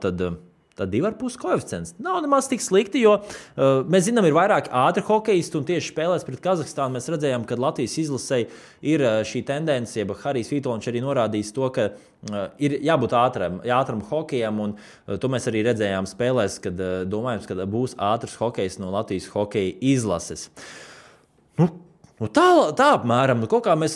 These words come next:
varam, uh, to kamoli satīt kopā un, uh, sāksim ritināt, uh, pasaules čempionātā vaļā.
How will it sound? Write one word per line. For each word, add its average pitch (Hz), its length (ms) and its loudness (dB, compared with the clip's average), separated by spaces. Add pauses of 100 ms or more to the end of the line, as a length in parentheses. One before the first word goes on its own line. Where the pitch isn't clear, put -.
varam, 139 160 4
uh, 123 640 4
to 127 160 4
kamoli 202 400 4
satīt 190 480 0
kopā 208 480 0
un, 156 140 -2
uh, 135 80 -2
sāksim 156 340 -2
ritināt, 151 480 0
uh, 107 240 2
pasaules 143 400 -2
čempionātā 123 720 0
vaļā. 202 300 4